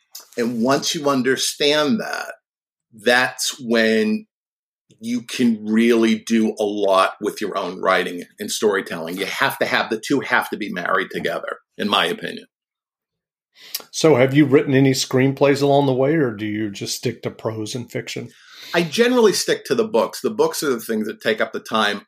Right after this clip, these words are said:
Speaker 1: I have written a couple of pilots for a few things, and, uh, you know, I'm hoping with Blood World, if that goes to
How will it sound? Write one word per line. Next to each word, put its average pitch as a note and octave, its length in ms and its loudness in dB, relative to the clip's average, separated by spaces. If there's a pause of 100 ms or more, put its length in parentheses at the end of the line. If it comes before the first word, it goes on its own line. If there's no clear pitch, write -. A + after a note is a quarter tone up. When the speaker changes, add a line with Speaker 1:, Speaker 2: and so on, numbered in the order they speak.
Speaker 1:
I A2 140 0
have A2 560 -2 (840)
written C3 520 0
a A#2 60 -2
couple A2+ 340 0
of A2 120 0
pilots G#2+ 840 2
for G#2+ 320 0
a A2 60 -6
few A2 280 -2
things, G#2+ 760 -2 (160)
and, G#2+ 680 -2 (960)
uh, A2 200 0
you B2+ 100 4
know, G#2 120 2
I'm G#2 120 0
hoping A2+ 380 2
with G#2+ 220 0
Blood A2 320 4
World, G#2 500 4
if - 140 -6
that A2 240 2
goes G#2+ 260 2
to G#2+ 120 -14